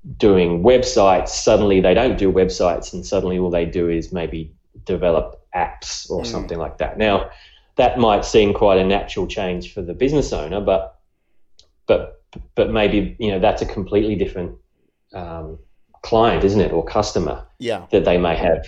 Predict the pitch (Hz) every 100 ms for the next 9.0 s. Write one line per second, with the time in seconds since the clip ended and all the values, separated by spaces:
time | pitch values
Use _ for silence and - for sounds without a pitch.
0 | - 101 101 87 - - 92 85 82 82
1 | 95 131 110 - 98 90 92 90 87 110
2 | - 78 71 78 85 80 82 76 71 -
3 | 85 82 87 78 76 82 80 71 107 135
4 | - - _ - 143 117 107 85 90 101
5 | 101 - 73 71 _ _ _ _ - 92
6 | - - 92 92 90 85 - 82 87 76
7 | - _ 90 87 82 - 87 82 78 -
8 | _ _ _ _ - 87 82 82 80